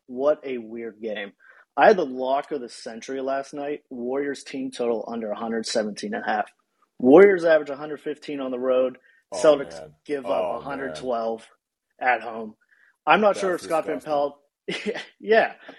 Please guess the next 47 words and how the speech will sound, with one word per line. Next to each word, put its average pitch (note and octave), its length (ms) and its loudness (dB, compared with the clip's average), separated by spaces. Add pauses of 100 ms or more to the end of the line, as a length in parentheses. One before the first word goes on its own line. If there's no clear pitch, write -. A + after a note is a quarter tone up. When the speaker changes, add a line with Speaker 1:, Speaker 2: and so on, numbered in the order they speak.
(220)
Speaker 1:
I'm F3 120 2
not A3+ 140 2
sure G#3+ 220 2
if F3+ 60 -4
Scott F3 260 -4
Van D3 180 -8
Pelt D3 240 -4
had C3+ 200 -2
it C3+ 80 -2
on C3 100 -6
his A2 140 -12
bad A2+ 280 -4
beats B2 280 -8
of A2 100 -6
the G#2 60 -8
night, A2 300 0 (280)
but C#3+ 140 4
the B2+ 80 -2
foul D#3+ 420 8
on D#3 220 0
Wiggins B2 360 -2
with A2+ 160 -12
thirty-seven A#2+ 680 -4
seconds G#2 440 -8
left, G2+ 340 2 (420)
he D3 100 8
goes C3+ 200 10
one C#3+ 200 -2
of D3 100 -2
two D3+ 220 -2
from B2+ 160 -8
the A#2 80 -8
line, G2+ 460 -12 (500)
or C3 240 -2 (100)
one C3+ 240 0
of, A#2 160 -4 (220)
two F#3+ 180 4
of D3 80 0
three C3+ 180 0
from A#2+ 180 -6
the A2 60 -8
line, G2 440 -10 (120)
and C#3+ 140 4
then E3 100 6
the D3+ 80 6
smart C3+ 460 4
turnover B2+ 720 -2